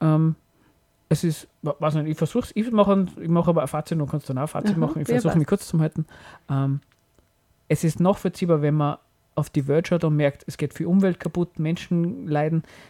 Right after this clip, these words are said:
Speaker 1: dass man sagt, man will was ändern, das ist keine Frage. Ähm, ich, ich, ich find's halt wichtig, dass man zuerst einen Schritt zurück macht und schaut, was sind die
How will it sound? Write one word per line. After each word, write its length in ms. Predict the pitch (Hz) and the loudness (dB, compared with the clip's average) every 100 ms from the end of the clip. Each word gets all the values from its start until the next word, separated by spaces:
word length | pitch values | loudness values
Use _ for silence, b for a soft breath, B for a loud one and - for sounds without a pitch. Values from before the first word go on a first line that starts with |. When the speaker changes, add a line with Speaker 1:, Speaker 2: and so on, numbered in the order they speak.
| - | -8
Speaker 1:
dass 120 | 147 | -2
man 140 | 151 | 0
sagt, 160 | 151 151 | 0 0
man 120 | 147 | 0
will 120 | 143 | 2
was 140 | 139 131 | 0 -2
ändern, 280 | 139 175 165 | -2 0 0
das 100 | - | -4
ist 60 | |
keine 120 | - | -10
Frage. 380 | - 147 160 190 - B B B B B B | -8 -6 -2 -4 -4 B B B B B B
Ähm, 360 | 135 135 139 139 | 0 2 2 0
ich, 140 | 170 160 - _ _ _ | -2 -4 -6 _ _ _
ich, 480 | - 226 240 277 254 - | -16 -10 -10 -10 -14 -8
ich 120 | 170 | -2
find's 200 | 190 180 | 2 2
halt 100 | 165 | 2
wichtig, 240 | 190 - | 0 0
dass 140 | 175 165 | -2 0
man 120 | 165 | 0
zuerst 220 | 170 160 | 0 0
einen 80 | 160 | 0
Schritt 260 | - 165 - | -2 -6 -4
zurück 240 | 208 - | -6 2
macht 260 | 208 190 - | 2 2 2
und 100 | 165 | -2
schaut, 260 | - 160 - _ _ | 0 -4 -4 _ _
was 180 | 160 - | -4 0
sind 220 | 151 151 | 0 0
die 100 | 147 | -2